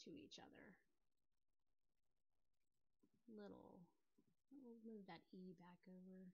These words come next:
and up. Okay, and then I'm just kind of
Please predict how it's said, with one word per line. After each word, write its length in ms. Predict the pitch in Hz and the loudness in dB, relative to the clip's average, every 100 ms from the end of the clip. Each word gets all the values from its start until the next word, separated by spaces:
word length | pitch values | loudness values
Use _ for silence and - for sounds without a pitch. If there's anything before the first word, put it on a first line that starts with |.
| - - - - - - - - - - - | -6 -20 -20 -20 -20 -20 -20 -20 -20 -18 -6
and 160 | 185 180 - 185 | -2 -2 -2 -4
up. 160 | 190 - - - - - - - - - - - - - - - - - - | -4 -8 -16 -20 -20 -20 -20 -20 -20 -20 -20 -20 -20 -20 -18 -18 -16 -14 -10
Okay, 400 | - 220 - 208 196 - - - - - - | -6 -4 -2 -4 -6 -12 -20 -20 -20 -4 4
and 80 | 226 | 8
then 160 | 262 | 10
I'm 140 | 262 247 | 8 8
just 160 | 240 - | 2 0
kind 160 | 240 | 2
of 80 | 220 | 4